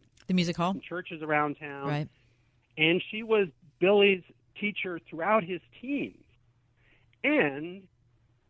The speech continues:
Speaker 2: later, uh, when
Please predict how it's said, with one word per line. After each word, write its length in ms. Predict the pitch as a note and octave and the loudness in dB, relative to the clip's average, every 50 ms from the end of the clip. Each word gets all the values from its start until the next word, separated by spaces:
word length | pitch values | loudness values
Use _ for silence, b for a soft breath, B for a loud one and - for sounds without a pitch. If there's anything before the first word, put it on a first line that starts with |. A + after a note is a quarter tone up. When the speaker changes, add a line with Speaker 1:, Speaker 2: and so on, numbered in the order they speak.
| _ _ _ | _ _ _
Speaker 2:
later, 680 | - C3+ E3 G#3+ B3+ B3+ F#3 C3+ A#2 A2+ B2+ D#3+ G3 F3 - _ _ _ _ _ _ _ _ _ _ _ _ _ _ _ _ | -2 2 4 4 4 4 2 0 -4 -8 -8 -10 -12 -14 -18 _ _ _ _ _ _ _ _ _ _ _ _ _ _ _ _
uh, 260 | D3+ C#3+ C#3 C#3 C#3 | 4 6 6 6 6
when 540 | D3+ C#3+ D#3 D#3+ D#3 D#3 D#3 D3 D3+ D#3+ | 4 0 0 0 4 6 6 6 6 4